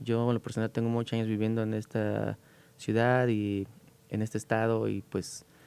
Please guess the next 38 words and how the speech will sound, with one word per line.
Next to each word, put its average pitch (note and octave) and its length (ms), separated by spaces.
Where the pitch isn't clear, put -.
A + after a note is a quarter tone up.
pues, G#2+ 200
es A2+ 120
algo A#2+ 220
muy, A#2 800
eh, G2+ 420
que, - 160
que A2 80
me G#2 120
causa A#2 280
mucha A2+ 260
emoción A2 360
el - 80
poder G#2+ 280
ver G#2+ 140
que - 100
estas A2 220
cosas A2 320
ocurren C3 500
y - 80
más G#2+ 180
que - 120
nos G#2 120
estamos A2+ 320
metiendo A2+ 420
a A2 40
lugares, G#2+ 400
¿no? A2 120
Como A2 240
el G2 100
Urban G#2+ 260
Arts - 160
Gallery, A2 420
que G#2 240
ha G#2 80
sido A2 180
un G#2 80
lugar, G2+ 280
pues, - 520